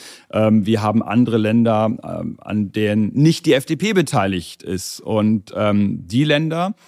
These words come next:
finde ich, müssen jetzt eine klare Ansage bekommen. Denn, Herr Uhlenbroich, ich habe keine Lust, dass wir jetzt, nachdem wir sie beschlossen haben im Bundestag, noch zwei Jahre darauf verwenden, zu diskutieren, ob sie flächendeckend eingeführt wird. Die Ministerpräsidenten haben das zugesagt, aber ich will meine Erwartungshaltung jetzt einfach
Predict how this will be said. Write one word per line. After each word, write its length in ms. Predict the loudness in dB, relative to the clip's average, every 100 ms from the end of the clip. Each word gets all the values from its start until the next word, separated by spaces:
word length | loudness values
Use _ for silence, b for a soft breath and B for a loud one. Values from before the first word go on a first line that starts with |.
| b
finde 260 | -2 0 0
ich, 80 | 0
müssen 220 | 0 2
jetzt 180 | 0 0
eine 80 |
klare 300 | 0 0 0
Ansage 400 | 0 2 0 -2
bekommen. 320 | -4 -6 -4 -2
Denn, 240 | -4 -4
Herr 120 | -4
Uhlenbroich, 280 | -2 0 0
ich 80 | -2
habe 80 | -8
keine 300 | -2 -2 -2
Lust, 240 | -4 -6
dass 160 | -8 -4
wir 80 | -2
jetzt, 260 | -4 -8 b b b
nachdem 260 | -4 0 2
wir 80 |
sie 80 | 0
beschlossen 560 | -2 0 2 2 -2 -4
haben 240 | -4 -6
im 80 | -6
Bundestag, 600 | -8 -8 -10 -8 -8 -8 b b b -4
noch 160 | -4
zwei 420 | -4 0 2 2
Jahre 380 | 0 0 0 0
darauf 260 | 0 0 -2
verwenden, 600 | -2 0 0 0 -2 -4 B B B
zu 140 | -2
diskutieren, 560 | -2 0 -4 0 0 0
ob 120 | -4
sie 120 | -8
flächendeckend 600 | -4 -4 -2 -4 -4 -6
eingeführt 580 | -2 0 0 -4 -12 -12
wird. 120 | -6
Die 60 | 0
Ministerpräsidenten 720 | 2 2 0 -6 -4 -6 -4 -4
haben 220 | -4 -4
das 220 | -6 -12
zugesagt, 760 | -12 -2 0 0 -2 -4 -6 -8 b b b
aber 240 | -2 0 0
ich 140 | 0
will 80 | 0
meine 200 | 0 0
Erwartungshaltung 760 | -2 -4 -4 -4 -4 -4 -4 -6
jetzt 180 | -6 -6
einfach 380 | -6 -6 -8